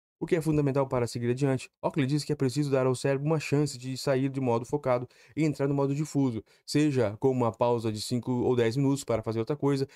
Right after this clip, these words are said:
seja alterando entre os exercícios. Perfeito. "Quando você estiver empacado em um exercício de matemática,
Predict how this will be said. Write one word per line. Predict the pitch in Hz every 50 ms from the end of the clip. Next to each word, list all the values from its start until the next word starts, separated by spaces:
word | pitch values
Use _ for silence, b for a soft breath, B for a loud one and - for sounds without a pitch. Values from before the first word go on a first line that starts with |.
| B B B
seja | - - 156 165 170 185 -
alterando | - - 180 190 185 - 180 147 127 131 127 127 127
entre | 127 123 - 131
os | 127 127
exercícios. | 143 143 - 131 131 123 - - - _
Perfeito. | - - 98 _ _ _ - 92 90 85 _ _ _ _ b b b b b
"Quando | b 131 127 117
você | 120 120 - 123
estiver | 113 - 120 113 117
empacado | 117 117 - 117 - - 120 117
em | 117
um | 117
exercício | 113 107 113 110 117 110
de | 110 113 113
matemática, | 113 113 - 139 123 120 120 117 - - 110